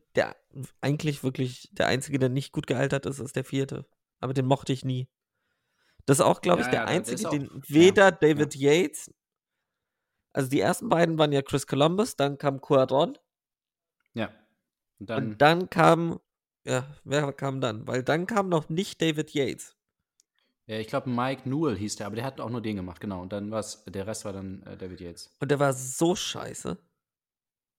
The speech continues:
Speaker 1: Entschuldigung, der vierte. Ich mag den vierten einfach gar nicht. Oh fuck,
Speaker 2: Ja,
Speaker 1: das ist
Speaker 2: also
Speaker 1: der
Speaker 2: ich find,
Speaker 1: Regisseur
Speaker 2: er
Speaker 1: von
Speaker 2: ist
Speaker 1: Donnie Brasco.
Speaker 2: Donnie Darko.
Speaker 1: Und Die Liebe in Zeiten Ko-, von Cholera. Nein, Donnie Brasco.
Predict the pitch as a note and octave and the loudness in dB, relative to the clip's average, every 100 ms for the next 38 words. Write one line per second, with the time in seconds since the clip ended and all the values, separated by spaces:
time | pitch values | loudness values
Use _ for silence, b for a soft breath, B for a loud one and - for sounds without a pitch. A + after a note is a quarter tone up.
0 | _ _ _ _ _ _ _ _ _ _ | _ _ _ _ _ _ _ _ _ _
1 | - B2+ C3 C#3 - - C3+ - C#3+ D3 | -8 -4 -4 -6 -12 -6 -6 -2 -4 -4
2 | - - C#3 D#3+ D#3 - E3 E3+ G#2+ A2+ | -8 -4 -2 -2 -6 -6 -6 -4 -6 -6
3 | - - - G#2+ B2+ A#2+ - _ _ _ | -8 -8 -8 -6 -6 -8 -14 _ _ _
4 | _ _ _ _ _ _ _ _ _ - | _ _ _ _ _ _ _ _ _ -8
5 | - - G#2+ A#2+ A#2 C3 D#3 - E3+ C3+ | -4 -2 -2 -2 -2 -2 -4 0 0 2
6 | D3+ D#3+ D#3 C#3+ D3 F3 - B2 - _ | 2 2 0 0 0 0 -2 -6 -6 _
7 | _ _ _ _ _ _ _ _ _ _ | _ _ _ _ _ _ _ _ _ _
8 | _ _ _ _ _ _ _ _ _ _ | _ _ _ _ _ _ _ _ _ _
9 | _ _ _ _ _ _ _ _ _ _ | _ _ _ _ _ _ _ _ _ _
10 | _ _ _ _ _ _ _ _ - G2+ | _ _ _ _ _ _ _ _ -10 -6
11 | G2 A#2+ - F2+ G2+ E3 D3 C#3 D3+ D3 | -2 -4 -4 -6 -4 -6 -6 -4 0 2
12 | C3 C3 C#3+ C#3+ - - C#3+ C#3 - C3 | 0 -2 -4 -4 -8 -6 -4 -6 -8 -12
13 | B2+ D3+ C#3 - C3 C3 C#3 C#3 C#3 C3 | -8 -6 -6 -6 -6 0 0 0 -2 -2
14 | D#3 - - | -2 -6 -10